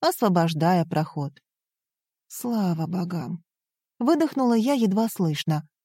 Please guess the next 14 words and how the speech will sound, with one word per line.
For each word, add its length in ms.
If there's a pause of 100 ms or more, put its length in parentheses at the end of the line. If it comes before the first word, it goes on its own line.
(140)
после 340
чего 280
медленно 880
двинулась 600
к 80
воротам. 560 (760)
Проходя 540
мимо, 600 (300)
я 200
даже 320
попыталась 680
изобразить 600
нечто 340
вроде 420